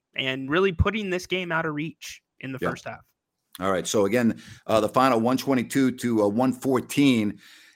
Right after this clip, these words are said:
Speaker 2: And, uh, the Kings, with the loss, now go to seven games,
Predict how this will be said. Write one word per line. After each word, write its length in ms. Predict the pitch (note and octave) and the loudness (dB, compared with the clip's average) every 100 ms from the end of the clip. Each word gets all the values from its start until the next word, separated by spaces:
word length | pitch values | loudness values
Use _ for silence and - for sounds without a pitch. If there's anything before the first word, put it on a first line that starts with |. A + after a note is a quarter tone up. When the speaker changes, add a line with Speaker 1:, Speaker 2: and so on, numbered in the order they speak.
| - | -4
Speaker 2:
And, 480 | A2+ A2+ A2+ A2 G#2 | 0 2 2 2 -2
uh, 200 | G#2+ G#2 G2+ | 0 0 0
the 100 | F2+ | -4
Kings, 800 | - D3+ C#3 A#2 G#2+ - - _ G#2+ | 0 2 4 2 0 -4 -8 _ 2
with 220 | C3+ C3 | 2 2
the 100 | A2 | 0
loss, 640 | A2+ C3+ A#2 G2+ - - - | 4 6 6 4 -4 -8 -4
now 240 | A2 B2 | 2 2
go 240 | A#2 B2 A#2 | 4 2 0
to 340 | - A2+ G#2+ | -2 -2 -2
seven 420 | - - C#3 C#3 | -4 0 2 2
games, 480 | A#2 A2 G#2 G2 - | 0 0 0 -4 -6